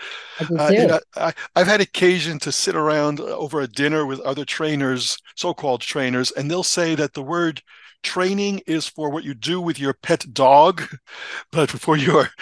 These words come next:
Speaker 2: employees, you develop them.
Speaker 1: Exactly.
Speaker 2: Uh,
Speaker 1: Exactly.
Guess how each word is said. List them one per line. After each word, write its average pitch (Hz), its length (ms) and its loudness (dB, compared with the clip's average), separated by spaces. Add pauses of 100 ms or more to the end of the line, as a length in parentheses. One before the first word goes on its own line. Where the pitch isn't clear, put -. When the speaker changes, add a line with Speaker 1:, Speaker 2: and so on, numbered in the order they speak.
(180)
Speaker 2:
employees, 160 800 -2
you 147 120 -4
develop 135 520 4
them. 98 360 -6 (400)
Speaker 1:
Exactly. 165 580 -6
Speaker 2:
Uh, - 400 -12
Speaker 1:
Exactly. 139 460 -10